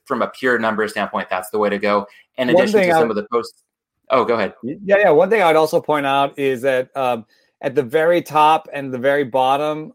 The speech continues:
Speaker 2: um, it'll always look good if you use projections. It'll always look good to, like, fade the Dodgers, uh, because nobody wins a hundred and five or whatever, or,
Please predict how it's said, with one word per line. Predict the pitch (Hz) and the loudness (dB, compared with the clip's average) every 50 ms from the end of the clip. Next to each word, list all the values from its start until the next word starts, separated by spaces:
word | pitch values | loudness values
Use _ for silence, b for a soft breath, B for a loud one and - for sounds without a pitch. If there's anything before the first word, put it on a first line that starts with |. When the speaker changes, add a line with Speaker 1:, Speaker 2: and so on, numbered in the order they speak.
| - - | -14 -10
Speaker 2:
um, | 127 127 123 127 127 127 - - | -6 -4 -4 -4 -4 -6 -6 -6
it'll | 143 135 139 | -4 -2 -2
always | 139 135 135 135 143 147 147 135 117 | 0 0 0 2 2 2 0 0 -2
look | 120 131 131 131 131 _ - - - 139 | -2 0 0 0 -2 _ -12 -18 -14 -10
good | 120 120 135 139 135 131 131 - | -4 -2 0 0 0 -2 -4 -12
if | 147 117 | -12 -8
you | 127 131 | -6 -6
use | 139 135 - | -6 -6 -6
projections. | - 127 110 131 131 131 - - 147 135 123 | -8 -6 -4 -2 -2 -2 -2 -4 -4 -4 -4
It'll | 123 120 123 | -4 -2 0
always | 123 127 135 131 117 | 2 2 2 0 0
look | 135 131 113 107 | -2 -4 -4 -2
good | 113 127 127 127 123 117 | 0 2 2 2 2 0
to, | 123 123 | -4 -2
like, | 123 120 120 113 104 b b b b b b _ | 0 0 0 -2 -4 b b b b b b _
fade | - - - 143 147 147 151 131 | -14 -4 -2 0 0 0 0 -2
the | 147 139 | -4 0
Dodgers, | 135 156 160 170 170 156 123 131 127 120 117 117 117 107 - - - - | 2 4 4 4 4 2 2 0 0 0 0 -2 -4 -6 -10 -16 -14 -10
uh, | 131 123 120 120 120 | -8 -6 -4 -4 -2
because | 120 131 120 - 131 131 131 120 117 117 120 - | -2 -4 -2 0 2 2 2 0 -2 -8 -16 -14
nobody | 139 135 139 139 135 139 143 | -8 -2 -2 -2 0 0 -2
wins | 139 131 147 151 156 135 | 0 0 -2 -2 -2 -2
a | 135 123 | -4 -4
hundred | 120 123 120 117 117 113 | -4 -2 -2 -2 -2 -2
and | 113 110 | -4 -4
five | - 123 113 110 107 104 101 98 | -2 -2 0 0 0 -2 -4 -4
or | 98 104 | -6 -6
whatever, | 104 104 104 104 101 101 101 101 101 104 | -4 -4 -4 -4 -2 -2 -2 -2 0 0
or, | 104 107 110 104 | 0 0 -2 -4